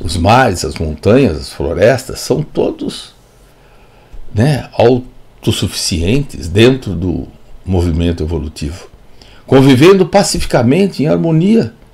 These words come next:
e coexistindo em todos os seres em sua majestosa existência da vida. Assim, os seres humanos, nesta consciência, deverão continuar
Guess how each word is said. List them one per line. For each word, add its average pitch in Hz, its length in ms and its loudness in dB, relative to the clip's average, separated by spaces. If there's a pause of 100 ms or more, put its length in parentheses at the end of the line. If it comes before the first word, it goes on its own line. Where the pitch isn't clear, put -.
(680)
e 135 80 -2
coexistindo 214 760 4
em 185 120 2
todos 202 600 2
os 151 120 -2
seres 190 440 0
em 165 140 0
sua 170 220 -2
majestosa 160 760 -2
existência 139 580 -6
da 117 140 -4
vida. 107 300 -8 (720)
Assim, - 180 0
os 233 100 2
seres 233 260 2
humanos, 190 520 2 (480)
nesta 117 260 2
consciência, 120 600 0
deverão 110 340 0
continuar 123 640 0